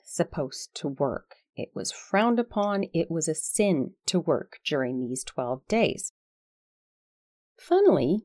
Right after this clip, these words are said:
two current carols that we have, The Twelve Days of Christmas and Twelfth Night,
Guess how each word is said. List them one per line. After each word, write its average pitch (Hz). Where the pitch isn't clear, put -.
two 359
current 320
carols 226
that -
we 254
have, 175
The -
Twelve 131
Days 190
of 302
Christmas 254
and 185
Twelfth 254
Night, 120